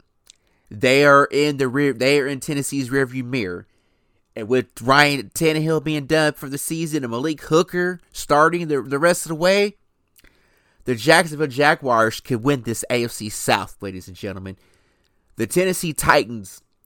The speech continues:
just a few weeks ago, were seven and three. Seven and three, and they were sitting in the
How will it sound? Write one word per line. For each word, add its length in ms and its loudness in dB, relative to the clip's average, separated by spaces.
just 240 -2
a 40 2
few 240 -6
weeks 280 -6
ago, 320 -2
were 100 -8
seven 500 -4
and 140 -12
three. 400 -8
Seven 500 -2
and 160 -10
three, 300 -4
and 100 -4
they 60 -2
were 80 -6
sitting 480 -6
in 300 -6
the 400 -8